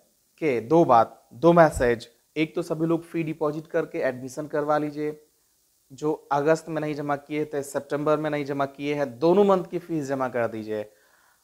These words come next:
ऐसे नहीं काम चलने वाला है। अगर फी deposit नहीं करोगे तो मैं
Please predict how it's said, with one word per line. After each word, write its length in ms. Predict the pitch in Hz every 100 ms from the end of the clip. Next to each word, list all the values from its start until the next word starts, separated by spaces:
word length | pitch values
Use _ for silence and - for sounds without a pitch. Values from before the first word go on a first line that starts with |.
| _ _ _ _ _ -
ऐसे 260 | 131 139 175
नहीं 120 | 190
काम 240 | 180 160 156
चलने 300 | 139 131 120
वाला 320 | 113 110 110
है। 180 | 110 -
अगर 220 | 135 170
फी 220 | 170 190
deposit 460 | 175 170 170 165 160
नहीं 140 | 165
करोगे 420 | 151 147 143 143 147
तो 240 | - 139
मैं 300 | 139 143